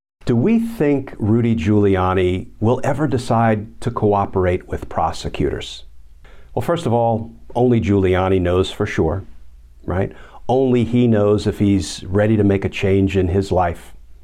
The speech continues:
if he's ready to turn a corner, if he's ready to try to make right everything that he has done so wrong. But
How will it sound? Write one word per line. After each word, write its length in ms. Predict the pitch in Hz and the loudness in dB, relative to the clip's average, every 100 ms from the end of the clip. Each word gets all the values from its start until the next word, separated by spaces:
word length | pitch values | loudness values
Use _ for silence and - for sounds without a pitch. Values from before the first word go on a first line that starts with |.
| - - - - | -20 -20 -10 -4
if 120 | 101 | 0
he's 160 | 101 | 0
ready 260 | 90 104 110 | 2 2 2
to 100 | 110 | 0
turn 320 | - 104 107 | 0 0 2
a 80 | 113 | 0
corner, 520 | - 110 98 95 101 - - - - - - - - - | -2 0 2 0 -2 -10 -20 -20 -20 -20 -20 -18 -18 -2
if 360 | - - - - | 0 0 -2 -8
he's 280 | - 131 104 | -2 0 2
ready 480 | 113 147 160 156 151 | 2 2 2 2 0
to 220 | - 117 | -4 -4
try 400 | 117 - 139 143 | -4 -4 -2 2
to 100 | 127 | 4
make 300 | 110 123 117 95 | 4 4 0 -4
right 360 | 87 113 127 127 | 0 0 0 -2
everything 460 | 127 147 143 127 | 0 0 2 2
that 160 | 113 113 | 2 0
he 220 | 120 113 | 2 2
has 220 | 95 90 | 2 -2
done 480 | - 104 101 92 - - - - | -2 0 2 0 -4 -12 -18 -14
so 360 | - - 123 | -6 0 2
wrong. 420 | 113 101 85 65 - - - - - - - - - - - - - | 2 2 0 -4 -12 -16 -16 -18 -20 -20 -20 -20 -20 -20 -20 -12 -4
But 320 | 131 127 - | -2 -2 -8